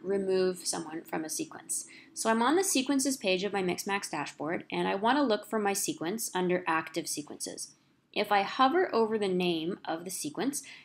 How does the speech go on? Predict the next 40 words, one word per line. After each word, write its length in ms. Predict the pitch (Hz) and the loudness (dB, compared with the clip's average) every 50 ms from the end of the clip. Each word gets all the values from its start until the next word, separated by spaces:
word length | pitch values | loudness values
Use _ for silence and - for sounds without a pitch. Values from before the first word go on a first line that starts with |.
| _ - 208 | _ -2 2
this 320 | 214 220 214 - - - | 4 4 4 2 0 2
end 220 | - 220 220 226 220 | 2 2 4 4 2
sequence 440 | 226 - 214 180 - 190 180 175 - | 2 0 0 0 0 -2 -2 -2 0
button 340 | - 170 - - 165 165 | 0 -2 -2 -2 -2 -6
pops 280 | 160 - 151 143 - - | -4 -4 -4 -4 -4 -4
up 160 | 107 - - | -6 -4 -4
here. 240 | - - - - - - - - - - - | -6 -8 -8 -10 -12 -16 -20 -20 -20 -10 -4
If 180 | - 220 233 277 | 0 0 4 4
I 120 | 262 254 | 2 2
click 380 | 262 - - - 392 370 381 233 | 0 -4 0 2 2 2 4 4
it, 280 | 214 202 - - - - _ _ _ _ _ _ - | 4 4 2 0 -8 -20 _ _ _ _ _ _ -6
none 240 | 214 214 214 240 302 | -2 2 4 4 4
of 100 | 330 330 | 4 4
the 80 | 330 302 | 4 4
recipients 680 | 277 285 277 - 240 220 - 220 208 208 214 208 - - | 4 4 2 2 0 2 2 2 2 2 2 0 -2 0
on 220 | 196 190 190 185 185 | 2 2 2 2 2
this 460 | 185 185 180 180 - - - - - | 2 2 2 2 0 0 -2 -4 -6
sequence 560 | - - - 208 190 190 185 180 175 170 - - | -4 -2 0 0 0 0 2 0 2 0 0 0
will 140 | 190 180 | 0 2
receive 600 | 175 185 180 - - 190 180 175 175 175 170 - - - - - _ _ - - | 2 2 2 2 2 4 6 8 8 6 4 0 -8 -18 -20 -20 _ _ -4 0
any 200 | 180 180 185 185 | 2 4 4 4
more 220 | 180 175 175 175 | 4 2 2 0
emails. 360 | - 151 147 143 - - - | 0 -2 -4 -4 -6 -6 -6
So 260 | - - - - - | -8 -8 -8 -4 -2
that 140 | 170 175 - | -2 -2 0
will 100 | 147 170 | 0 0
just 200 | 180 175 180 - | -2 -2 -2 -2
end 160 | - 226 247 | -2 -2 0
the 40 | 240 | 0
sequence, 480 | - - 208 180 - 185 170 170 - - | -2 -2 -2 -2 0 0 0 0 0 -2
and 100 | 170 170 | -4 -4
the 60 | 160 | -2
sequence 340 | - - 165 - 170 160 - | -2 -4 -4 -2 -4 -4 -4
will 120 | 165 165 | -4 -2
move 300 | 165 160 165 165 165 156 | -2 0 0 0 0 -2
into 300 | - 170 165 160 - 165 | -2 -4 -4 -4 -4 -4
the 140 | 156 160 - - | -4 -6 -6 -4
inactive 440 | 170 165 156 147 147 147 - 143 - | -4 -2 -2 -2 -4 -6 -8 -8 -6
sequences 500 | - 147 147 147 - - - 135 131 - | -6 -6 -6 -8 -10 -10 -10 -10 -10 -10
area. 300 | 120 - - - - | -10 -10 -10 -10 -12